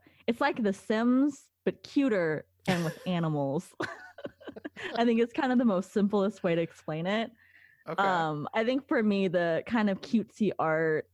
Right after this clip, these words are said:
Speaker 1: and the animal villagers appeal to me more than, like, The Sims. And it's also much more positive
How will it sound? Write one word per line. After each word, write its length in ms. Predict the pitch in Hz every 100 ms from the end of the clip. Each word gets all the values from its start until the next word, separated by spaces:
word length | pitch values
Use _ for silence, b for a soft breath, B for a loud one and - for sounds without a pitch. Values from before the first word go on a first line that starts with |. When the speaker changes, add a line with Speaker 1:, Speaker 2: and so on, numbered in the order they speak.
| 170
Speaker 1:
and 420 | 165 156 160 156
the 380 | 151 135 135 -
animal 480 | 170 160 151 151 151
villagers 760 | 160 156 160 156 139 139 156 -
appeal 400 | 170 - 190 180
to 140 | -
me 180 | 170 156
more 320 | 156 151 151
than, 180 | 147 143
like, 440 | 139 127 113 - _ _ -
The 200 | 165 170
Sims. 720 | - 190 160 151 151 160 175 _ b b -
And 120 | 233
it's 100 | 233
also 280 | 240 262 233
much 260 | 214 196
more 120 | 190 156
positive 760 | - 160 156 202 220 233 247